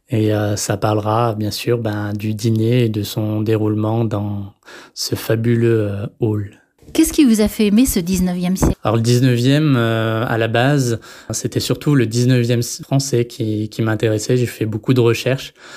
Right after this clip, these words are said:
Speaker 1: surtout au niveau technologique, donc tout, tout ce qui est machine à vapeur, toutes les technologies du dix-neuvième, euh, de l'industrie, et aussi, euh, toute la politique, euh, l'économie, euh, du dix-neuvième en, en France,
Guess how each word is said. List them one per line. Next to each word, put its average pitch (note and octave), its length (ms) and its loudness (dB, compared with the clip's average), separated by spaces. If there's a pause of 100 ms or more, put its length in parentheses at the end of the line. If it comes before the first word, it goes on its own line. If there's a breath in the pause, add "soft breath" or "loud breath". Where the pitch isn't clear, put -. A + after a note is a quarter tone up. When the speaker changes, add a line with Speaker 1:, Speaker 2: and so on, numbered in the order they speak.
Speaker 1:
surtout B2+ 280 0
au B2 100 4
niveau A2+ 640 0
technologique, A#2 840 0
donc G#2+ 200 -4 (100)
tout, A2+ 580 -4
tout A#2 140 -6
ce - 80 -10
qui - 160 -2
est A2+ 80 2
machine A2+ 340 0
à A2 80 2
vapeur, A#2+ 480 0 (300 loud breath)
toutes - 160 -12
les A#2 100 2
technologies A2 480 -2
du A#2+ 120 -4
dix-neuvième, A2 840 -2
euh, G#2+ 280 -2 (580 loud breath)
de G#2+ 580 0
l'industrie, A2 720 0
et A2 140 0
aussi, B2+ 580 0
euh, A2 320 2
toute - 260 -8
la A#2 120 2
politique, A#2+ 880 -2
euh, G#2+ 240 2
l'économie, A2 720 0
euh, G#2+ 300 -2
du G#2 140 -8
dix-neuvième A2+ 640 -2
en, G#2+ 500 -4
en G#2+ 120 -4
France, - 420 -6